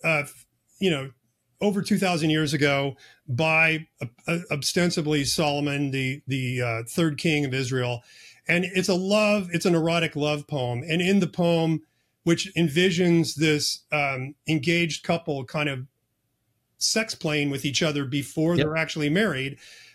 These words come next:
Speaker 1: there's
Speaker 2: Yep.
Speaker 1: a lot of discussions about "my beloved grazes among the lilies."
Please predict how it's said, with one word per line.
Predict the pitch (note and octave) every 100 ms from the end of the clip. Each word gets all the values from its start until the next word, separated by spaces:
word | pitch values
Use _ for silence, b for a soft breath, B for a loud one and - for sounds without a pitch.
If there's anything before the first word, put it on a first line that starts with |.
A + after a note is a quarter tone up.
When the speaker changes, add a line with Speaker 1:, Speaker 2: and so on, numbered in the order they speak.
| B
Speaker 1:
there's | D#3
Speaker 2:
Yep. | C3+
Speaker 1:
a |
lot | D#3+ F#3
of | F#3+
discussions | G3 - F3+ F3 F3 D#3
about | D3+ D3+ D3+
"my | D3
beloved | C#3 C#3+ C#3+ D#3 E3 F3 E3+ B2+
grazes | B2+ D3+ E3 D#3+ D#3 D3
among | C#3+ D3 C3+
the |
lilies." | C3 C#3 A#2+ G2 -